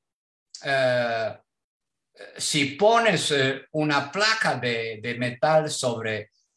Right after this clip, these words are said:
eh, este recipiente en, en que está, eh, mercurio,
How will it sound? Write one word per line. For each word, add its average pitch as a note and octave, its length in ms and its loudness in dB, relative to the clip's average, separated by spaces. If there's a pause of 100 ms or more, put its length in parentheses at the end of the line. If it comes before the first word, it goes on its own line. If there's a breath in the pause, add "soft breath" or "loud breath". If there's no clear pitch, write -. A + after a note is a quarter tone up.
(140)
eh, G2+ 800 -2
este C#3 360 2
recipiente C#3 760 0
en, B2+ 300 -2
en B2 240 -4
que C#3+ 260 2
está, C#3 640 0 (920)
eh, G#2 560 -6 (100)
mercurio, D#3+ 760 2